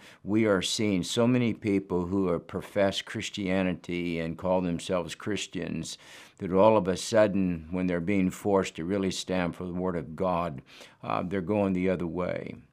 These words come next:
And, uh, one of the verses that, that the Bible talks about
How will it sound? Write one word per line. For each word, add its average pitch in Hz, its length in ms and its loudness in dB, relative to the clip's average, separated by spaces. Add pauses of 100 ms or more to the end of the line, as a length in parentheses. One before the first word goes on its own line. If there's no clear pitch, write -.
(440)
And, 95 720 -2
uh, - 440 -6
one 113 300 -2
of 117 60 -2
the 104 80 -2
verses 92 680 -2
that, 87 420 -4 (400)
that 87 200 -10
the 95 100 -6
Bible 98 500 2
talks 98 460 -2
about 87 500 -4